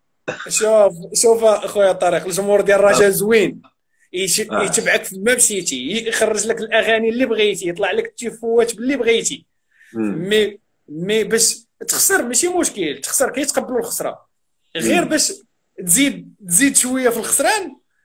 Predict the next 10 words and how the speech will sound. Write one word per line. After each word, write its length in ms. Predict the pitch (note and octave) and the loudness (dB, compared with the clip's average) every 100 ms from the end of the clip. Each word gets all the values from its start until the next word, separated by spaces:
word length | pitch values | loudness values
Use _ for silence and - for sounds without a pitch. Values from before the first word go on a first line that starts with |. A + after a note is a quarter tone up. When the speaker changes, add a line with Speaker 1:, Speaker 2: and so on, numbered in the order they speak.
| _ _ | _ _
Speaker 1:
راه 220 | - E3+ | -6 -4
ما 100 | F#3+ | -2
يخليوكش 360 | F#3 F#3+ G#3 - | -2 -2 -2 -4
تريني، 360 | - F3 D#3+ | -6 -6 -4
والله 220 | C3+ C#3+ D#3 | -6 -6 -4
لا 80 | |
دخلتي 300 | F3+ G3+ - | -4 -6 -4
لونطريمون 580 | F3+ F3 E3 D#3+ D3 C#3 | -4 -4 -6 -8 -8 -12
بالله. 280 | D3 E3+ - | -6 -6 -2
<laughs> 120 | D#4 | -4